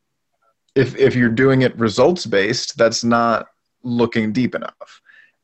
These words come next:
And so when you look at the way the Spurs are executing their offense, I think De-, DeJounte Murray in last night's game is a perfect case study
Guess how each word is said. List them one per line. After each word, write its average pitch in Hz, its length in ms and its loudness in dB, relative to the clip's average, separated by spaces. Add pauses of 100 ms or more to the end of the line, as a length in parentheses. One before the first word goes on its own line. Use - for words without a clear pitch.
And 117 320 2
so 123 400 2
when 120 280 2
you 123 120 2
look 131 520 0
at 123 240 2
the 120 80 2
way 131 180 2
the 127 100 0
Spurs 135 340 0
are - 180 0
executing 127 580 -2
their 113 180 0
offense, 117 680 -2
I 113 80 -2
think 123 320 -4
De-, 117 320 0 (180)
DeJounte 123 540 2
Murray 120 560 2 (560)
in 120 180 2
last 117 360 2
night's 117 260 0
game 135 280 -2
is 110 120 -2
a - 40 -8
perfect - 400 -4
case 135 300 -2
study - 380 -10